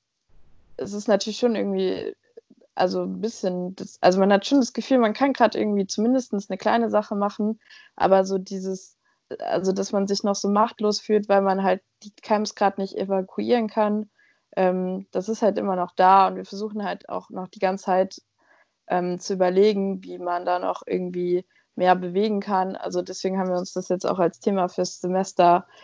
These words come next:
ähm, so überlegt, dass wir das Thema weiter behandeln wollen, weil es halt nicht damit getan ist, ein paar Masken,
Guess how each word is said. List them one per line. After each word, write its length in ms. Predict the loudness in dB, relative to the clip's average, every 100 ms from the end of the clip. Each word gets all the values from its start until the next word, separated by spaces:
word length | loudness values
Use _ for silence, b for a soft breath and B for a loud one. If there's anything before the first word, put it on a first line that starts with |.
| b b 4
ähm, 600 | 6 6 2 -2 -6 -12 _ _ _ _ _ -12
so 220 | -2 0
überlegt, 520 | 0 2 4 4 2
dass 140 | -6 -6
wir 80 | -6
das 280 | -8 -10 -4
Thema 500 | -2 0 2 2 4
weiter 320 | 2 2 0
behandeln 480 | 0 0 0 0 2
wollen, 360 | 2 2 0
weil 200 | 0 0
es 140 | 0 -2
halt 200 | -2 0
nicht 260 | -2 0
damit 260 | -2 -2 -6
getan 380 | -6 -2 -2 -2
ist, 200 | -6 -6
ein 100 | -6
paar 180 | -4
Masken, 600 | -2 -4 -6 -6 -6 -6